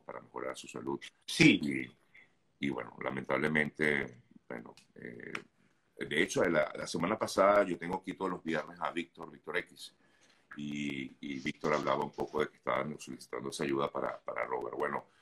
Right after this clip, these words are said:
Speaker 2: Sí.
Speaker 1: un abrazo solidario a su familia, a sus amigos, Pollo, de verdad que yo no lo conocía personalmente, pero bueno, veo que tú trabajaste mucho con él y eso, pues, inmediatamente, inevitablemente pega, ¿no?
Speaker 2: Sí, es una,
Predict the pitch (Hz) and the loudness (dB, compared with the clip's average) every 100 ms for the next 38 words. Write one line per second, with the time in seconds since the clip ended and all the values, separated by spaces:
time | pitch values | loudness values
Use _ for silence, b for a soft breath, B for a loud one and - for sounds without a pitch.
0 | b - 131 98 101 107 107 - 107 - | b 0 6 10 10 10 8 6 0 -2
1 | _ _ _ _ - 80 78 78 85 92 | _ _ _ _ -8 -4 0 0 0 0
2 | 95 - - - - 73 87 92 87 82 | -6 -8 -12 -12 -8 -2 -2 0 0 0
3 | - - 71 - 71 67 69 92 82 76 | -4 -12 -12 -8 -6 -4 -2 0 0 -2
4 | 85 87 82 69 67 67 78 76 65 69 | 2 4 4 2 0 0 2 2 2 0
5 | 92 104 110 78 73 95 90 87 76 73 | 2 4 2 0 -2 0 -2 -2 -2 0
6 | 87 101 107 - 65 64 65 65 - 78 | -2 -4 -6 -4 -4 -6 -6 -6 0 0
7 | - _ _ _ _ 76 73 76 69 69 | -2 _ _ _ _ -4 0 0 0 -8
8 | 69 73 - 65 69 85 78 65 - 73 | -8 -8 -6 -4 -2 0 0 -2 -4 -4
9 | - _ 67 65 65 67 64 71 69 64 | -4 _ -10 -8 -6 -4 -4 -4 -6 -4
10 | 69 62 - - - 98 92 80 - 82 | -2 -2 -6 -6 0 6 6 6 4 4
11 | 85 80 - - 71 - - _ - - | 2 -2 -4 -4 -4 -6 -20 _ -20 -20
12 | _ - 123 98 82 - _ - 107 107 | _ -6 0 0 -2 -10 _ 2 4 8
13 | 117 123 120 107 90 - - | 8 10 10 8 2 -6 -18